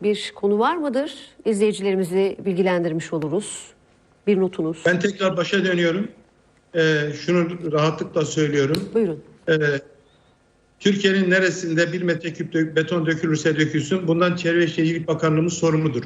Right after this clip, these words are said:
Speaker 2: Bunun kalitesinden, standardından. Biz burada uygulamayı iyi yapacağız. Betonu, e, betonun içine su katmayacağız. Su çimento oranına çok dikkat edeceğiz.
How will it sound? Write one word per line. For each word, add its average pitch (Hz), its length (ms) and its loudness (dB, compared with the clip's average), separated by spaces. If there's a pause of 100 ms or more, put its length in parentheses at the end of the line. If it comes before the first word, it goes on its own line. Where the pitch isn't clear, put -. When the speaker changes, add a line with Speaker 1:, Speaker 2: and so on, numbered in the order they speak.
Speaker 2:
Bunun 151 200 2
kalitesinden, 147 760 0
standardından. 143 1040 0 (640)
Biz 226 200 4
burada 202 240 4
uygulamayı 196 560 2
iyi 196 200 4
yapacağız. 156 520 -4 (640)
Betonu, 196 480 2 (220)
e, 165 220 0
betonun 185 220 2
içine 180 220 -4
su 175 140 -6
katmayacağız. 156 720 -2
Su 190 160 -2
çimento 180 380 0
oranına 170 440 0 (340)
çok 202 280 -2
dikkat 170 280 -4
edeceğiz. 143 540 -4